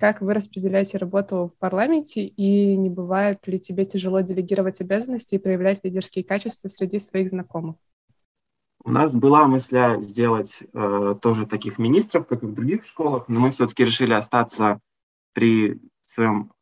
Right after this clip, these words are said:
Speaker 2: обыч-, обычном формате работы, когда мы все, э, занимаемся вместе каким-то, э, событием, которое мы планируем в школе провести, и уже конкретно по этому событию мы размещаем обязанности, кто что делать будет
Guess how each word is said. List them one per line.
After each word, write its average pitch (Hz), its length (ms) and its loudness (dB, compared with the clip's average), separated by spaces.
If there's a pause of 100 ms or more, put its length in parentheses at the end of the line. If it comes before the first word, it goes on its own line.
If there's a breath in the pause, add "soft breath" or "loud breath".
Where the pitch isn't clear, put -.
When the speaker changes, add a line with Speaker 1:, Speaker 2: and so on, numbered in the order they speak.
(160)
Speaker 2:
обыч-, 123 500 2
обычном 120 680 0 (120)
формате 120 460 4
работы, 147 380 4
когда 117 280 4
мы 120 140 4
все, 226 400 4 (1040)
э, 110 320 2
занимаемся 117 760 2
вместе 113 480 -2
каким-то, 104 680 0 (640 soft breath)
э, 101 340 2
событием, 123 640 4
которое 104 300 2
мы 98 120 0
планируем 107 400 2
в - 40 -4
школе 98 260 -2
провести, 104 440 -2
и 117 120 4
уже 127 220 4
конкретно 127 460 2
по 123 80 2
этому 123 280 4
событию 135 520 0
мы 127 160 2
размещаем 117 460 -2
обязанности, 117 560 0
кто - 220 0
что 120 180 -2
делать 107 340 2
будет 107 380 -2